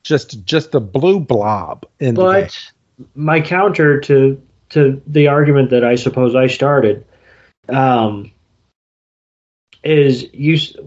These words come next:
Speaker 2: one of the first things you see when you boot up the game and get into, like, the title screen, don't you see a Lapras, like, underwater?
Speaker 1: Um, you might.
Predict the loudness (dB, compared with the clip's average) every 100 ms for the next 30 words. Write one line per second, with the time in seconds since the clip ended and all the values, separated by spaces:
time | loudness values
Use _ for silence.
0 | -20 _ _ -2 0 2 2 4 2 4
1 | 2 2 2 2 2 4 4 2 2 2
2 | 2 2 -2 2 2 2 2 2 2 4
3 | 2 2 2 2 0 -2 0 2 2 0
4 | 0 -2 -6 -6 -2 0 2 -2 2 2
5 | 4 2 2 2 0 2 2 2 2 2
6 | 4 4 2 0 _ _ _ _ _ _
7 | _ _ _ -4 0 2 4 4 2 0
8 | _ _ _ 0 2 4 2 -2 -6